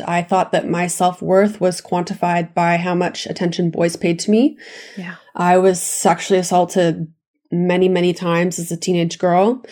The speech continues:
Speaker 2: Oh my God.
Speaker 1: And I, you know, and I really only until recently have I actually been able to look at it as sexual assault, because I also think that, like, I mean, I was a teenager in the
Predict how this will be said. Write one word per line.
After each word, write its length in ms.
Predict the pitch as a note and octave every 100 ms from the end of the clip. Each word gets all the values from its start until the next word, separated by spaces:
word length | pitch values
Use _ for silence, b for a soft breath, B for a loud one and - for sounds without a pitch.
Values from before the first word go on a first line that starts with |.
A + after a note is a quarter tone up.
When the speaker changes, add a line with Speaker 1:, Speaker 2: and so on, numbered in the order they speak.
| -
Speaker 2:
Oh 140 | A#3+
my 100 | G3
God. 320 | F#3+ F#3+ F#3+ F#3+
Speaker 1:
And 320 | F3 F3+ F3
I, 440 | F3 F3 F3 F3
you 180 | - A#3
know, 100 | A#3+
and 100 | A3
I 40 |
really 260 | G#3 B3+ C4
only 200 | A#3 A#3
until 240 | G#3+ G#3 F#3
recently 500 | A3 A3 F#3+ F#3+ F#3
have 220 | F#3+ F3
I 80 | F3
actually 480 | D3+ F#3 - G#3 F3+
been 180 | F3+
able 380 | - E3+ F#3 F3+
to 520 | E3+ - F3+ E3+ E3
look 340 | - D#3+ G#3+ D#4
at 120 | G#3
it 140 | F3
as 140 | F3 E3+
sexual 300 | D#3 - E3+
assault, 220 | F#3 E3+
because 220 | F3+ E3+
I 60 | F3+
also 260 | G3+ G3+
think 300 | F3+ F#3+ F3+
that, 120 | F3 D#3
like, 200 | E3 -
I 140 | F3
mean, 160 | F3 F3+
I 100 | F3+
was 140 | G3
a 40 | G3+
teenager 640 | G3 F#3+ F#3 F3 F#3+ F#3
in 320 | F3+ F#3 F#3 F#3
the 420 | F3 E3+ E3+